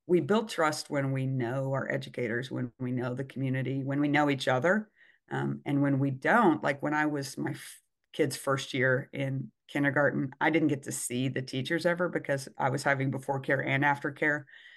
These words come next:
And I'll tell you, that undermined my ability to trust the educator 'cause I didn't know them. And so when I would hear from them, I hadn't actually interfaced with them.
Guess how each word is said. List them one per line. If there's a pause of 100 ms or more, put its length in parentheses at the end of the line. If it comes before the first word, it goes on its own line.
(220)
And
I'll
tell
you,
that
undermined
my
ability
to
trust
the
educator
'cause
I
didn't
know
them. (280)
And
so
when
I
would
hear
from
them,
I
hadn't
actually
interfaced
with
them.